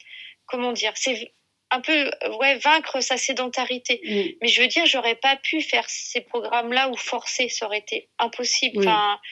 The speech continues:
Speaker 1: le, le but, c'est juste, enfin, pour moi, je trouve que le but, c'est faire rebouger le corps, et tu peux pas le faire bouger n'importe comment à cent trente kilos.
Speaker 2: Exactement. Surtout qu'on
Speaker 1: Voilà,
Speaker 2: peut, on peut
Speaker 1: et
Speaker 2: vraiment se, se,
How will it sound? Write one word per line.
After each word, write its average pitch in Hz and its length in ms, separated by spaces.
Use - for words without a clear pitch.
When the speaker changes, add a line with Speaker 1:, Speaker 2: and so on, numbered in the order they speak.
Speaker 1:
le, 240 180
le 240 160
but, 294 260
c'est - 280
juste, 294 440
enfin, 180 240
pour 208 140
moi, 262 200
je 240 120
trouve 262 220
que 233 120
le 202 60
but, 269 220
c'est 240 120
faire 247 240
rebouger 247 560
le 226 80
corps, 285 280
et 214 100
tu - 140
peux 220 160
pas 302 200
le 277 60
faire 240 240
bouger 220 600
n'importe 233 420
comment 233 320
à 247 60
cent 220 180
trente 214 260
kilos. 214 300
Speaker 2:
Exactement. 185 640
Surtout 220 320
qu'on 262 120
Speaker 1:
Voilà, 214 240
Speaker 2:
peut, 185 60
on - 20
peut 214 160
Speaker 1:
et - 60
Speaker 2:
vraiment 208 360
se, 208 240
se, - 160